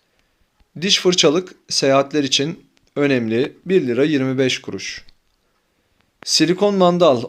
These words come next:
on tane var içerisinde. Beş doksan beşe alabiliyorsunuz arkadaşlar.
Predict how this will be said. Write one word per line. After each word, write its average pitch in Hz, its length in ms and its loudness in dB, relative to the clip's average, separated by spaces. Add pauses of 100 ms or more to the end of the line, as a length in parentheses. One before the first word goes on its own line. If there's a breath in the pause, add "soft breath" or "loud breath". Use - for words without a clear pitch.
on 170 180 0
tane 160 300 0
var 143 100 2
içerisinde. 127 720 0 (140)
Beş 147 300 0
doksan 139 380 -2
beşe 160 340 0
alabiliyorsunuz 135 720 -2
arkadaşlar. 110 680 -2